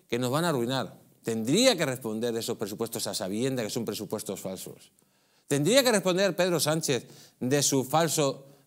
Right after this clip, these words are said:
doctorado y encima plagiado. Tendría que responder de los negocios oscuros de su mujer, de los negocios de las subvenciones a sus familiares. Tendría que responder ante la historia y ante la nación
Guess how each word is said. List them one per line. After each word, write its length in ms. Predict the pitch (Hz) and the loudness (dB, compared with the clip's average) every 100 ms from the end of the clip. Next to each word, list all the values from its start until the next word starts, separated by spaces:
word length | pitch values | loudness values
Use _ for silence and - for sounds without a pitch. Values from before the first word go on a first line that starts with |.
| - | -2
doctorado 760 | 131 127 117 113 113 90 80 - - _ _ _ | -2 0 -2 -2 -2 -2 -8 -12 -20 _ _ _
y 100 | 107 | -4
encima 600 | 113 - 139 135 123 - - - _ - - | -2 0 0 0 -2 -6 -18 -20 _ -20 -10
plagiado. 680 | 123 110 - 113 101 87 80 - _ _ _ | -4 -4 -2 -2 -2 -4 -8 -16 _ _ _
Tendría 540 | 143 156 165 262 302 175 | 2 4 6 6 6 4
que 100 | 160 | 2
responder 760 | 156 151 143 143 185 151 - - - _ _ - | 2 2 2 4 2 2 -4 -18 -20 _ _ -2
de 140 | 131 | 2
los 280 | 139 - - - _ | 2 0 -4 -14 _
negocios 580 | 127 135 139 180 170 143 | -2 2 4 4 2 0
oscuros 380 | 127 - 156 143 | 0 0 0 0
de 120 | 127 | -2
su 100 | 120 | -2
mujer, 420 | 104 95 113 90 - - - | -2 -2 -4 -4 -8 -20 -4
de 120 | 135 165 | 2 4
los 160 | 143 | 4
negocios 440 | 139 165 214 - 165 | 4 2 2 2 2
de 60 | |
las 100 | 143 | 2
subvenciones 500 | 135 123 185 202 165 | 2 0 0 0 -2
a 60 | 143 | -2
sus 140 | 143 | -2
familiares. 680 | 135 117 110 127 95 85 - - _ _ _ | -2 -2 -2 -2 -4 -10 -14 -20 _ _ _
Tendría 480 | 101 120 123 208 190 | -6 -2 0 2 0
que 120 | 147 | -2
responder 760 | 139 127 117 110 120 147 98 - - _ _ _ _ _ | -4 -4 -4 -2 0 0 -2 -6 -20 _ _ _ _ _
ante 260 | 107 110 120 | -6 -2 0
la 60 | |
historia 420 | 113 - 165 175 | 0 0 2 4
y 40 | 160 | 2
ante 220 | 147 139 | 2 0
la 120 | 127 | 0
nación 460 | 110 143 143 113 | -2 -2 -2 -2